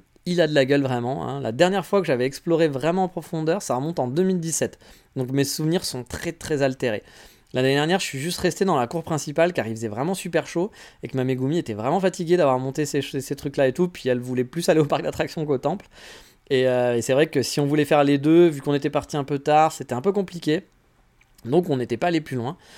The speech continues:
Mais de mémoire, on peut s'enfoncer un peu plus dans le temple et continuer son chemin à travers la forêt. Il y a, donc on, on va continuer, on va grimper, puis on va un peu si-, c'est pas une grosse, euh, grosse grimpade, hein, c'est pas non plus, euh, voilà, c'est un petit chemin, mais c'est pas, ça grimpe pas de fou.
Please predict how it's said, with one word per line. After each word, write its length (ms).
Mais 140
de 80
mémoire, 360
on 80
peut 120
s'enfoncer 680
un 280
peu 120
plus 240
dans 160
le 60
temple 300
et 40
continuer 460
son 160
chemin 320
à 60
travers 300
la 80
forêt. 320
Il 160
y 80
a, 400
donc 240
on, 220
on 100
va 120
continuer, 360
on 80
va 120
grimper, 640
puis 160
on 100
va 100
un 80
peu 100
si-, 240
c'est 160
pas 140
une 120
grosse, 320
euh, 280
grosse 220
grimpade, 320
hein, 100
c'est 120
pas 180
non 140
plus, 200
euh, 40
voilà, 160
c'est 80
un 80
petit 180
chemin, 300
mais 100
c'est 140
pas, 220
ça 120
grimpe 260
pas 120
de 60
fou. 220